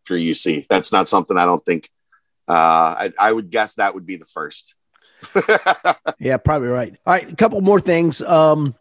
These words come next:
Speaker 2: I'll ask you the Gonzaga question in a second. I asked Rick, but let me ask you first about Kentucky. Um,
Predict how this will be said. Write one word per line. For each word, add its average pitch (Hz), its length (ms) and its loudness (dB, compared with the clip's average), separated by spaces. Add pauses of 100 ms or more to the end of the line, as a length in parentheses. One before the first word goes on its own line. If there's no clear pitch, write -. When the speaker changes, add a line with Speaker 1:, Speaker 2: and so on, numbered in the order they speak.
(320)
Speaker 2:
I'll 160 80 4
ask 180 260 2
you 180 80 2
the 143 100 -10
Gonzaga 143 460 0
question 151 380 -4
in 127 40 -4
a - 20 -4
second. 143 300 -6
I 131 100 -2
asked 127 160 -6
Rick, 123 320 -4
but - 100 -6
let 147 100 -4
me 147 140 -2
ask - 240 -6
you 139 140 -2
first 147 260 -6
about 131 180 -6
Kentucky. 139 540 -8 (580)
Um, 190 720 0